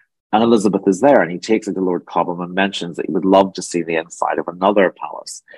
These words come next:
And Cobham says, "Well, you know, Elizabeth, the Queen, is here today. You can see her, but we've just left Hampton Court. And Nonsuch is so much smaller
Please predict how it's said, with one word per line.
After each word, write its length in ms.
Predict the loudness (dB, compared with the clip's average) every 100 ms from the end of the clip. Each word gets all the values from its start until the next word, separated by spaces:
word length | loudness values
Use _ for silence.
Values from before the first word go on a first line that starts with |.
| -20 _ _
And 120 | -12 -2
Cobham 320 | 0 0 -2
says, 220 | -4 4
"Well, 100 | 6
you 120 | 6
know, 100 | 4
Elizabeth, 380 | 4 2 0 -4
the 60 | -6
Queen, 320 | 2 2 2
is 140 | -4
here 220 | -2 -2
today. 320 | 0 0 0 0
You 180 | -2
can 140 | -8 -14
see 220 | -4 -2
her, 340 | 0 0 0 2
but 260 | 4 4 2
we've 220 | -6 -8
just 380 | 0 2 2 -4
left 260 | -4 -4
Hampton 320 | -10 -12 -14 -20
Court. 380 | -4 -4 -4 _ -20 -20 _
And 180 | -8 0
Nonsuch 440 | 0 2 0 0
is 140 | -6 -4
so 140 | -4
much 260 | -2 -6 -10
smaller 580 | -8 -4 -2 -2 -6